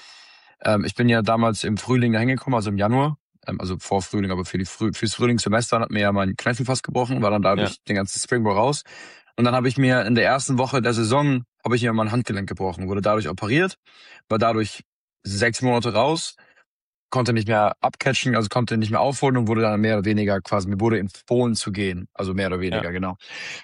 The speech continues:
Speaker 1: Und dann war ich bei Tiffin. So, Tiffin, ähm, war Division zwei, quasi zweite Liga, ähm, war für deren Level ganz gut. Die haben gerade den, die Meisterschaft gewonnen, ihre Gruppe und alles drum und dran.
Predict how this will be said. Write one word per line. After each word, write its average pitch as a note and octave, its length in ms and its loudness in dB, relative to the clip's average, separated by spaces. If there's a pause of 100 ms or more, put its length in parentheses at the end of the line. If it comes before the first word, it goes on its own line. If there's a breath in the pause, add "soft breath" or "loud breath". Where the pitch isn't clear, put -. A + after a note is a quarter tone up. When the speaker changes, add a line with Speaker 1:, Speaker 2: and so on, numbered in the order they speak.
(140 loud breath)
Speaker 1:
Und D#3 340 -2 (120)
dann C#3+ 160 0
war C#3+ 100 4
ich C3+ 80 -2
bei D3 120 0
Tiffin. G2 340 -4
So, G2 180 2 (140)
Tiffin, G3 420 0 (560)
ähm, B2+ 260 2
war B2 120 2
Division A2+ 260 -2
zwei, D#3 340 2 (1040)
quasi A2 200 0
zweite A2+ 320 0
Liga, C3 280 2 (480)
ähm, G#2+ 460 2
war G#2 380 2
für G#2 320 -2
deren B2+ 260 2
Level B2 200 2
ganz G#2+ 200 0
gut. D#3+ 220 0
Die B2 80 4
haben A#2 140 2
gerade A2 360 2 (220)
den, G2 220 0
die - 80 -6
Meisterschaft B2 400 0
gewonnen, A2 240 0
ihre F#2+ 200 -4
Gruppe A#2 240 -4
und A#2 60 0
alles A2+ 180 0
drum A#2+ 160 -2
und A#2 80 2
dran. A2+ 220 2